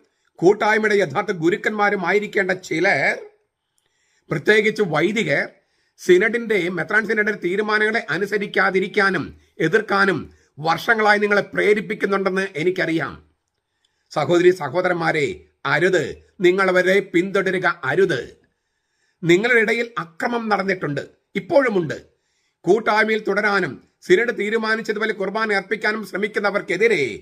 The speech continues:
ആഗ്രഹിക്കുന്നവർക്കെതിരെ, നിങ്ങളുടെ സഭയോട് വിധേയത്വമുള്ളവരായിരിക്കാൻ ഞ-, ആ, ആ, ആ, ആഗ്രഹിക്കുന്നവർക്കെതിരെ അക്രമം നടക്കുന്നു.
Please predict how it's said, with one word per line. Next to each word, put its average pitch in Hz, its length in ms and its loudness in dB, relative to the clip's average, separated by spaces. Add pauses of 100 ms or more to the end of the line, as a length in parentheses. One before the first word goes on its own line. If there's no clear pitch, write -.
(300)
ആഗ്രഹിക്കുന്നവർക്കെതിരെ, 202 1200 0 (500)
നിങ്ങളുടെ 202 360 2
സഭയോട് 202 460 2
വിധേയത്വമുള്ളവരായിരിക്കാൻ 190 1300 0 (500)
ഞ-, 147 300 -4 (380)
ആ, - 60 -2 (120)
ആ, 165 100 6 (140)
ആ, 180 60 6 (500)
ആഗ്രഹിക്കുന്നവർക്കെതിരെ 202 920 2 (360)
അക്രമം 175 380 -2
നടക്കുന്നു. 160 420 -2